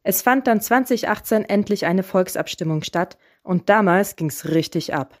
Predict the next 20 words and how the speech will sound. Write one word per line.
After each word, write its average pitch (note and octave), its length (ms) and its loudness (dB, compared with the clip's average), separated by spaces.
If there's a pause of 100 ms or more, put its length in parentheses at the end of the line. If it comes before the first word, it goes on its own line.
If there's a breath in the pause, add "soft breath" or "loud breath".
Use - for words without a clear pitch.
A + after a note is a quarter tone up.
In G3 120 2
der F#3+ 140 2
Innenstadt A3 520 2
von G3+ 220 0
Dublin G3+ 420 2
wurde F3 280 2
wochenlang G3+ 640 2
hitzig G#3+ 500 -2
protestiert, F#3+ 840 -2
gestritten G3 580 -4
und D3+ 160 -4
aufgeklärt. D#3+ 720 -2 (280)
Ich F#3 120 -6
konnte A#3+ 320 2
sogar F#3 300 2
diverse F3+ 580 0
extra G#3+ 440 -2
angereiste F#3+ 720 0
amerikanische F3+ 840 0
Gläubige G3+ 640 0